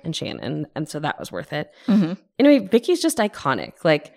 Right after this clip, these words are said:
Speaker 1: <laughs> I think one of my favorite things about Vicky is she has this way of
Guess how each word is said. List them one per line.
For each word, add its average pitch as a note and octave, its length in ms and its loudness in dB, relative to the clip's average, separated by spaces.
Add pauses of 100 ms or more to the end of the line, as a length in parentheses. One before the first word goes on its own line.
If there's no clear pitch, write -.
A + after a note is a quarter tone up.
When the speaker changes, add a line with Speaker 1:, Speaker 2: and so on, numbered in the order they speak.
(180)
Speaker 1:
<laughs> - 220 -20
I - 60 -2
think - 320 2
one C#4 100 4
of C#4 60 4
my A3 100 2
favorite D#3+ 440 -4
things D3 200 -6
about - 120 -10
Vicky C3 220 -10
is C#3+ 180 -8
she - 120 -6
has F3 220 -6
this - 200 -10
way E3+ 180 0
of D#3 120 -6